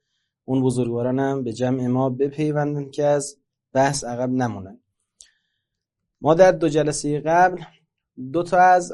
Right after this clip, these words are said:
رهیافت‌های آموزشی و تربیتی رو به صورت مفصل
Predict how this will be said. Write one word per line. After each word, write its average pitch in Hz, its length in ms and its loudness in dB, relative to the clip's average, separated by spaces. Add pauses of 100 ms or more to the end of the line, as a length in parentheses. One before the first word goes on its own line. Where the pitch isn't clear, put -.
رهیافت‌های 131 1200 -2 (460)
آموزشی 135 800 -4
و 185 140 -6
تربیتی 131 720 -8
رو 185 80 -4
به 156 100 -6
صورت 131 420 -6
مفصل 131 920 -2